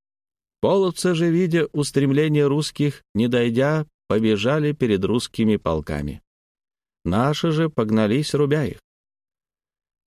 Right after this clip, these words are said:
Мономах приказал своему резерву сыну Ярополку и воеводе Дмитру Иворовичу, вести свой полк на ставку половецких ханов и уничтожить всех, кого там застигнут.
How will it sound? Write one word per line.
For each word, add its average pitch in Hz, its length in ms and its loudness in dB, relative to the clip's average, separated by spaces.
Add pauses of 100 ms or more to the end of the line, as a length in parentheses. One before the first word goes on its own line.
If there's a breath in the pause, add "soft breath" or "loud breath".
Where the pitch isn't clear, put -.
(140)
Мономах 101 480 0
приказал 110 460 0
своему 107 340 2
резерву 117 580 0 (240)
сыну 90 280 0
Ярополку 85 600 0
и 87 80 2
воеводе 87 500 2
Дмитру 92 640 -2
Иворовичу, 117 640 -2 (300)
вести 117 440 0
свой 135 280 0
полк 135 560 -2
на 123 160 0
ставку 123 500 -4
половецких 110 600 0
ханов 104 420 -4
и 87 100 -2
уничтожить 95 720 -2
всех, - 360 -4
кого 95 300 -2
там 87 240 -2
застигнут. 82 800 -8